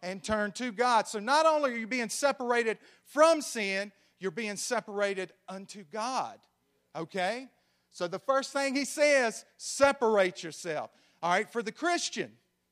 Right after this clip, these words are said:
next thing you come to is the laver of brass. Notice both of these,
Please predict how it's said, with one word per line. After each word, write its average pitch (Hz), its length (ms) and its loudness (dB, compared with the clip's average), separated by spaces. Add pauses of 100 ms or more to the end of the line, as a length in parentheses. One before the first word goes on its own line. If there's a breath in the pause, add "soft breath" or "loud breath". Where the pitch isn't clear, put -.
(540)
next 202 300 -6
thing 277 200 0
you 254 80 -2
come 277 280 -4
to 254 180 -4
is 220 80 -4
the 226 80 -4
laver 220 360 0
of 180 80 -6
brass. 240 380 0
Notice 285 320 0
both 277 300 4
of 240 80 -10
these, 220 280 -6